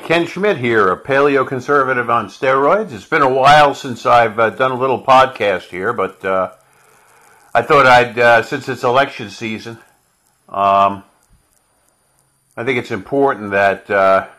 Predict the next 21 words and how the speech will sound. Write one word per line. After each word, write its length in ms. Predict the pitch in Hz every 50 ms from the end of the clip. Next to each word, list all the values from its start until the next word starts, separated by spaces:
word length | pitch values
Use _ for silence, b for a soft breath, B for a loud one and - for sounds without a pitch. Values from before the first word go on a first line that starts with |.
| _ _ _ _ _ _ _ _ _ _ _ _ _ _ _ _ _ _ _ _ _ _ _ _ _ _ _
we 140 | 123 123
vote 240 | 117 123 151 165 165
for 160 | 156 - 147
Donald 400 | 127 139 147 156 156 151 143 131
Trump 320 | - - 185 196 196 196 -
for 120 | - 107
president. 600 | 104 - 156 165 196 175 131 117 95 82 71 - - _ _ _ _ _ _ _ _ _ _ _ _ _
Now, 240 | 117 117 123 123 135
don't 220 | 156 190 196 190
get 140 | 196 185 170
me 120 | 170 151
wrong, 460 | 139 127 139 156 143 123 110 101 101
I 120 | 98 101 104
do 120 | 104 120
not 260 | 127 151 175 175 170
see 200 | - - 151 131
Trump 420 | 113 - - 156 135 110 107 - - _ _ _ _ _ _ _ _ _ _ _ _ _ _ _ _
as 240 | - 107 110 107 -
the 140 | 117 110
ultimate 480 | 110 123 143 143 143 160 143 139 123 110
solution 720 | - - 127 110 113 135 147 147 143 - 113 95 87 87